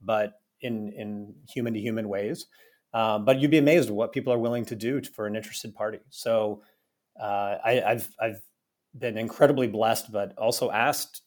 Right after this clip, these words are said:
lots of questions. Um, and I really think that the genuine curiosity and then the willingness to apply what I learn and show that I'm, I'm listening closely, that I'm, I'm taking notes, and that I'm applying that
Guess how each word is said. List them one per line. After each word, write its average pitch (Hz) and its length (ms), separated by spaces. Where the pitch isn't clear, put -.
lots 120 200
of 151 80
questions. - 640
Um, 98 400
and 101 200
I 101 40
really 107 320
think 104 260
that 101 280
the 107 120
genuine 113 400
curiosity 107 800
and 107 160
then 104 140
the 107 80
willingness 104 420
to - 80
apply 107 280
what 101 180
I 98 80
learn 98 640
and 101 140
show 113 320
that 101 160
I'm, 101 400
I'm 104 180
listening 107 320
closely, 98 640
that 101 100
I'm, 101 220
I'm 104 80
taking 104 340
notes, 98 280
and 101 100
that 95 100
I'm 95 120
applying 104 420
that 98 300